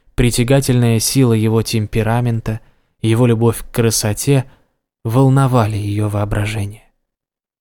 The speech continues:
Сначала, возможно, в ней преобладала необузданная страсть, но очень скоро к страсти примешалось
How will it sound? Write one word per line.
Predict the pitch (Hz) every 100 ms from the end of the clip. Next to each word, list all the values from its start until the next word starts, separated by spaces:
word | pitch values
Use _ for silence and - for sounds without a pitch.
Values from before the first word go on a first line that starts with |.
| _ _ _ _ _ -
Сначала, | - - 123 123 - 170 165
возможно, | 143 139 127 151 139 131
в | 120
ней | 135 143
преобладала | - 127 120 120 120 135 127 120 - - -
необузданная | 123 127 123 110 131 120 127 123 123 123
страсть, | - - 123 107 101 - - - _ _ _ _ _ -
но | 117 117
очень | 120 139 127 - 120 113
скоро | - - - 139 127 104 - _ _
к | -
страсти | - - 139 143 - -
примешалось | 113 117 113 113 - 139 139 -